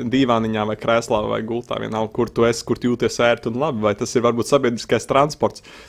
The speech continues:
katram savs, vai ne, bet jūties labi, un ka tu tomēr esi mazliet arī gatavs diskutēt un runāt kopā ar mums un rakstīt arī vēlāk komentāriņus un, un, un tā tālāk. Un es vēlētos arī pateikt, ka tev ir iespēja kā vienmēr, katru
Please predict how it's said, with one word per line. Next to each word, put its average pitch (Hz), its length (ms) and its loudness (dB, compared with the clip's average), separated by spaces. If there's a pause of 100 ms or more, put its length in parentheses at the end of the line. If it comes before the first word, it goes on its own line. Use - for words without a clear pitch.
(120)
katram 110 400 -2
savs, 113 320 2
vai 110 160 -4
ne, - 80 -6
bet 120 240 -2
jūties 135 400 2
labi, 185 240 0
un 120 160 -4
ka - 80 -8
tu 127 300 2 (360)
tomēr 120 360 4
esi 135 320 0
mazliet 113 400 0
arī 113 220 0
gatavs 117 480 2 (240)
diskutēt 120 680 0
un 110 140 0
runāt 117 400 2
kopā 107 260 0
ar 104 80 0
mums 131 300 2 (240)
un 110 180 -4
rakstīt 117 400 0
arī 107 160 0
vēlāk 110 260 0
komentāriņus 104 760 -2
un, 104 180 -4
un, 110 220 -6
un 113 100 -6
tā 104 140 -4
tālāk. 107 260 0 (380)
Un 127 180 4
es - 80 0
vēlētos 160 480 4
arī 117 160 -2
pateikt, 139 400 0
ka - 80 -6
tev 185 300 2
ir 160 260 2
iespēja 131 320 2
kā 117 100 4
vienmēr, 156 460 -4
katru 151 400 -2